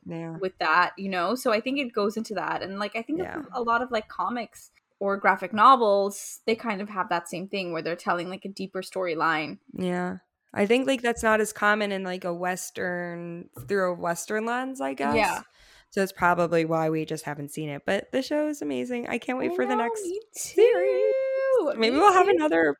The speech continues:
Speaker 1: podcast, or we'll keep this podcast going.
Speaker 2: It'll be like watching in real time.
Speaker 1: Oh my gosh. I don't know if I can handle it.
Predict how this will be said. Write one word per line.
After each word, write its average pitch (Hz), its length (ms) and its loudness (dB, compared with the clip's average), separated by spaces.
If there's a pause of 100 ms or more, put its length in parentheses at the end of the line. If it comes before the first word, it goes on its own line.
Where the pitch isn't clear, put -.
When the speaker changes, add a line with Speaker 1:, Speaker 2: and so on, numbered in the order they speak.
Speaker 1:
podcast, 285 640 -2
or 214 120 0
we'll 226 100 -2
keep - 260 -10
this 269 140 -10
podcast 254 260 -4
going. 285 520 -12 (260)
Speaker 2:
It'll 254 200 6
be 302 140 2
like 320 200 2
watching 220 520 4
in 233 140 2
real 202 240 2
time. 117 520 -2 (400)
Speaker 1:
Oh 220 80 8
my 311 140 2
gosh. 185 680 4
I 208 100 8
don't 233 80 10
know 269 100 6
if 294 80 4
I 330 80 8
can 339 120 0
handle 190 360 4
it. 185 240 6